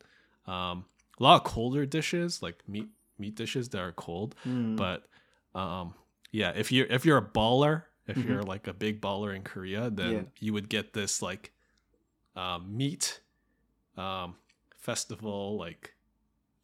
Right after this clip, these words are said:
Speaker 1: present. Like, it's kinda like omyage that you have, but it's, like, meat. So it's,
Speaker 2: Okay,
Speaker 1: like,
Speaker 2: so
Speaker 1: a bunch of different cut meats.
Speaker 2: Mm-hmm.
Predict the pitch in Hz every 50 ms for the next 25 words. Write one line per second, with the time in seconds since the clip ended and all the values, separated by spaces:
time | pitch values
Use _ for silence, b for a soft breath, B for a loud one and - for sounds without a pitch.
0 | _ - - - 113 104 107 - - - - - _ _ _ _ _ _ _ _
1 | _ - - 95 95 - - - - - - 139 120 117 113 - - - 110 107
2 | 104 98 95 98 98 101 92 90 92 92 90 - 95 - 98 95 104 113 110 110
3 | 76 87 - - 104 95 - _ _ - 92 92 - - - - - b b b
4 | b b b b b _ - - 120 104 107 127 113 104 117 117 127 - - -
5 | 131 127 127 - 135 123 - 135 - 135 127 110 - - 127 110 - 113 120 139
6 | - - - - - - 127 127 123 147